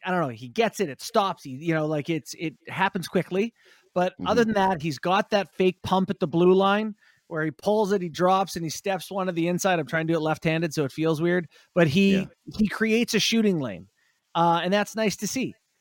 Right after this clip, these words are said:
Speaker 1: However, he is really good at creating things both ways. So
Speaker 2: Yeah.
Speaker 1: I cannot talk myself into he's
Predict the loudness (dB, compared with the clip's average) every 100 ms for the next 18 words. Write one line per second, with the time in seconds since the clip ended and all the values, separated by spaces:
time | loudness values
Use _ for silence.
0 | _ _ _ _ _ -2 2 2 2 -2
1 | -4 _ _ _ _ _ -20 -10 -6 -2
2 | -2 -2 -2 -2 -4 -2 0 0 4 2
3 | 2 2 2 2 0 -2 -4 -10 -14 4
4 | 6 6 4 2 0 -12 -20 _ _ -4
5 | 2 6 6 6 4 2 0 -4 -6 -2
6 | 0 -2 0 0 0 0 -4 -2 0 0
7 | 0 -4 -2 0 0 0 -2 -4 -4